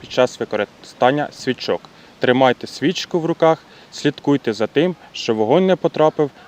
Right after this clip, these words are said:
на власні або чужі речі, які можуть миттєво спалахнути. Не встановлюйте в безпосередній близькості до займистих матеріалів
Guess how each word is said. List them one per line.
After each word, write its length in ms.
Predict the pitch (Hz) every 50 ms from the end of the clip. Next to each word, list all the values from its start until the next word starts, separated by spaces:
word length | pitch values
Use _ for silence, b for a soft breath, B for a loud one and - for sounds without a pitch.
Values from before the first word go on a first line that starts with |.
| -
на 100 | - 113
власні 460 | 110 113 127 147 165 - - 185 185 - -
або 260 | - 127 120 120 123
чужі 360 | - - 120 107 110 110 104 98
речі, 380 | 98 113 143 - - 170 147 - -
які 280 | 110 117 110 - 127 117
можуть 340 | 113 110 107 - 113 - -
миттєво 460 | 101 98 - - - 135 156 160 156
спалахнути. 680 | - - - 127 127 131 - - - 101 95 - - - B B B B B B B -
Не 60 | 120
встановлюйте 680 | 127 - - - 143 156 196 226 233 214 190 - - 135
в 40 | 123
безпосередній 720 | 120 131 - - - 127 - - 131 147 131 123 123 117
близькості 600 | 104 117 123 120 - - 127 110 - - - 123
до 260 | 110 120 123 123 120 -
займистих 540 | - - - 117 117 120 120 - - - 110 -
матеріалів 580 | 107 98 - 104 101 110 127 156 185 180 175